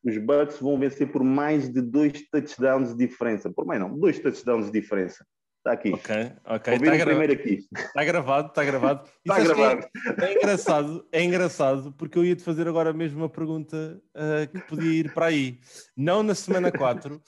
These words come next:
Speaker 2: <laughs> mas eu ia-te lançar a, a, o desafio de, eu perguntei-te quem é que eram os maiores adversários dos, dos Bucks, né, no lado da N F C, mas vamos imaginar
Speaker 1: Uhum.
Speaker 2: um cenário em que os Bucks vão ao Super Bowl. Quem é que tu
Speaker 1: Uhum.
Speaker 2: achas que eles podem apanhar do, do outro lado?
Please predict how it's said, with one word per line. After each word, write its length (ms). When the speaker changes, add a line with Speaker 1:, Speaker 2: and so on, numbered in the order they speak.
Speaker 2:
<laughs> 120
mas 200
eu 100
ia-te 360
lançar 460
a, 60
a, 220
o 40
desafio 460
de, 320
eu 120
perguntei-te 480
quem 140
é 60
que 100
eram 160
os 80
maiores 380
adversários 760
dos, 320
dos 340
Bucks, 640
né, 340
no 160
lado 340
da 340
N 160
F 160
C, 320
mas 220
vamos 180
imaginar 380
Speaker 1:
Uhum. 80
Speaker 2:
um 20
cenário 400
em 80
que 140
os 80
Bucks 280
vão 140
ao 80
Super 340
Bowl. 320
Quem 220
é 40
que 80
tu 80
Speaker 1:
Uhum. 80
Speaker 2:
achas 260
que 80
eles 200
podem 340
apanhar 380
do, 600
do 180
outro 260
lado? 260